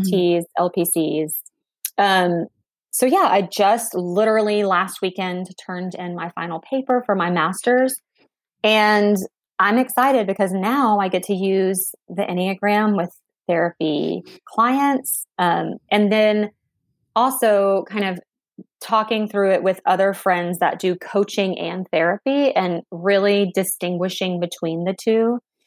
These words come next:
Speaker 1: and getting to a place where, um, I can offer coaching and have that boundary of, like, this is what we do and this is what we don't
Speaker 2: Mm-hmm.
Speaker 1: do. So did that answer the
Speaker 2: Yeah.
Speaker 1: question? I feel like I rambled a lot, but hopefully that was <laughs>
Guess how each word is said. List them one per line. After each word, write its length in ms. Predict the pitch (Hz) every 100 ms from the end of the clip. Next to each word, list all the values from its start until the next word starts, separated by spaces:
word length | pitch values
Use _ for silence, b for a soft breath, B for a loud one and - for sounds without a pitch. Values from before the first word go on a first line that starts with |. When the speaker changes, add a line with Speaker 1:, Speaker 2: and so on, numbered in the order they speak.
| _ -
Speaker 1:
and 140 | 202
getting 240 | 196 185 190
to 140 | 190
a 80 | 170
place 360 | - 180 175 -
where, 440 | 180 175 170 170 - _ _ _ -
um, 500 | 175 170 165 170 175 _ -
I 80 | 208
can 180 | 220
offer 400 | - 185 196 190
coaching 680 | 180 190 170 - 175 165 160 -
and 280 | 170 165 - -
have 260 | - 175 165
that 180 | 156 -
boundary 460 | 165 170 170 156
of, 120 | 156 160
like, 160 | - -
this 180 | 170 -
is 320 | 156 - - -
what 160 | -
we 100 | 165
do 220 | 160 151
and 100 | 151
this 160 | 156 -
is 100 | -
what 120 | -
we 80 | 185
don't 260 | 180 - 165
Speaker 2:
Mm-hmm. 120 | - - 196
Speaker 1:
do. 60 | - _ _ _ -
So 80 | 220
did 120 | 233
that 140 | 277
answer 200 | 240 240
the 80 | 226
Speaker 2:
Yeah. 40 | 208
Speaker 1:
question? 260 | 185 202
I 80 | 202
feel 60 | -
like 160 | 240 208
I 60 |
rambled 360 | 170 170 170 160
a 40 |
lot, 220 | 156 - -
but 180 | 165 -
hopefully 440 | 185 175 180 170
that 180 | - -
was 180 | 180 180
<laughs> 480 | - - 294 -